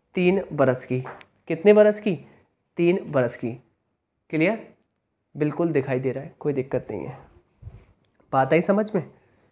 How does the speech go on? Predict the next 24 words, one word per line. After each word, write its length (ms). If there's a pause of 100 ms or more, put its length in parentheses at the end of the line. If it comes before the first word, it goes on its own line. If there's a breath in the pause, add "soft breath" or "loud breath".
(880)
तो 80
आगे 320
समझ 340
लेते 280
हैं, 180
मैंने 300
normally 400
आपको 220
ये 120
बताया, 380
अब 180
सवालों 380
में 100
लगाएंगे 560
हम 200
इसी 160
प्रकार 380
से, 240 (340)
पर 100
कुछ 240
बातें 320 (140)
और 200
जान 260
लो। 180